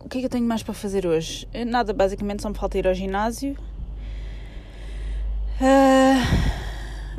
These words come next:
e não tenho muito mais para fazer. Estou com um sono, malta. Dormi tão mal esta noite.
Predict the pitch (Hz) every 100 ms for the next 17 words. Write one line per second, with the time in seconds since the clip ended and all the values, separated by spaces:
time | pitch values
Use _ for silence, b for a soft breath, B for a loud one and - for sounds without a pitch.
0 | - - 247 254 262 247 247 254 262 247
1 | - 247 - 220 - 180 - 202 214 214
2 | - - - 226 220 208 202 196 196 190
3 | - 190 190 196 - 196 208 202 196 208
4 | 196 190 180 165 175 170 - B B B
5 | B B 185 202 214 196 175 160 - -